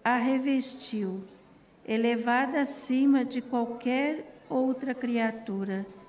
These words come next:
isenta da mancha do pecado original. Pensou em Maria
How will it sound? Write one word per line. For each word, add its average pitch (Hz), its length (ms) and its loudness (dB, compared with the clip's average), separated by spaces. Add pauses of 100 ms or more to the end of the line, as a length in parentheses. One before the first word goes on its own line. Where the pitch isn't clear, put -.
(540)
isenta 233 720 2
da 220 180 0
mancha 233 540 2
do 226 140 -2
pecado 214 600 -2
original. 202 880 -2 (1000)
Pensou 214 580 0
em 214 100 2
Maria 208 800 0